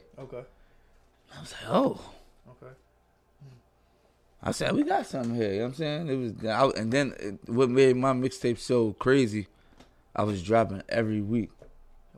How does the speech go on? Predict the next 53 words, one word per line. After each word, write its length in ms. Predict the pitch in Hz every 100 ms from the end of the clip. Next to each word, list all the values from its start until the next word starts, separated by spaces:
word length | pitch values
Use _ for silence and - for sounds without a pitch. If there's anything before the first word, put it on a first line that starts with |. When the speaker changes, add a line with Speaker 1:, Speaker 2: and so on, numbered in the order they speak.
| -
Speaker 1:
Okay. 160 | - -
Speaker 2:
I 80 | 101
wasn't 400 | 110 98 104 98
dropping, 600 | 110 110 104 101 98 92 - _ _ _ _ _ -
"Oh, 260 | - 135 123
I'ma 140 | 123
drop 360 | 117 117 117 107
this 260 | 101 110 101
and 120 | 101
I'ma 160 | 101 101
drop, 280 | 92 101 92
like, 220 | 98 -
three 180 | 104 101
weeks 340 | 101 101 -
or 100 | 98
a 40 |
month 220 | 98 101 101
Speaker 1:
So 40 |
Speaker 2:
later." 140 | 107 -
Speaker 1:
this 120 | 196
before 400 | 156 160 160 160
that 240 | 147 151 -
Piff 280 | 160 147 135
was 120 | 131
popping. 400 | 156 143 135 131
It 60 |
Speaker 2:
This 100 | 147
Speaker 1:
probably 180 | 156 139
was, 140 | 127 131
uh, 20 |
Speaker 2:
before 400 | 127 123 117 113
Speaker 1:
uh, 100 | 104
what 140 | 139
was 120 | 156 131
it? 140 | 120
Zoo? 200 | 123 156
Speaker 2:
it 80 | 123
was 320 | 120 120 107
Speaker 1:
Gorilla 320 | 131 151 143
Zoo 240 | 139 156 156
or 80 |
Speaker 2:
No, 340 | 117 120 117 113
this 160 | 120 127
was 120 | 113
before 400 | 107 104 123 127
the 120 | 110
Zoo, 120 | 98
you 60 | 104
know 60 |
what 160 | 87 -
I'm 60 | 95
Speaker 1:
Okay. 80 |
Speaker 2:
saying? 300 | - 110 107